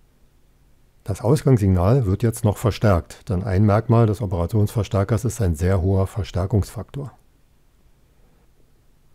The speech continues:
Die Endstufe sorgt für einen kleinen Ausgangswiderstand. Als Beispiel dient hier die Innenschaltung des einfachen Universaloperationsverstärkers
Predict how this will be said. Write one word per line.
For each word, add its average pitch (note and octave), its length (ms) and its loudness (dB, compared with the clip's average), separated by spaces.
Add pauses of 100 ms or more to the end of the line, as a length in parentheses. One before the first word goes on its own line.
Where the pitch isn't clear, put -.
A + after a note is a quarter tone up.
(220)
Die D3 120 -8
Endstufe C#3+ 600 2
sorgt A2 260 -2
für A2 160 0
einen G2 180 2
kleinen F#2+ 360 0
Ausgangswiderstand. G2 1040 -4 (1300)
Als - 160 -4
Beispiel B2 440 2
dient A#2 180 4
hier A2+ 140 2
die G2 120 0
Innenschaltung B2 560 2
des A2 180 -6
einfachen A2+ 460 0
Universaloperationsverstärkers G2 1600 -2